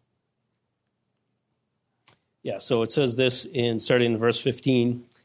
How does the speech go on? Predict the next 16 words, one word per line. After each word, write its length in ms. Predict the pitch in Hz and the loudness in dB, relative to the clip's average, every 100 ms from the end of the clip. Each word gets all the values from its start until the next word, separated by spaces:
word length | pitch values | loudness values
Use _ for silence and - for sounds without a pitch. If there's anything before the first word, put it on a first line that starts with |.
| _ - | _ -6
"And 120 | 127 | -2
for 120 | 147 | 0
this 200 | 147 151 | 0 2
reason 340 | 165 160 139 127 | 4 4 4 4
he 160 | 127 | 4
is 160 | 131 120 | 2 2
the 340 | 123 120 113 - - | 2 2 0 -8 -4
mediator 640 | 131 143 135 127 120 117 | 2 4 4 4 4 2
of 120 | 110 | 2
the 60 | 117 | 0
new 160 | 135 | 0
covenant 480 | 135 143 120 120 120 | 2 2 2 0 -2
in 80 | 117 | -2
order 280 | 120 127 127 | 0 2 4
that 220 | 117 113 | 2 -2
si-, 240 | - 147 | -2 -2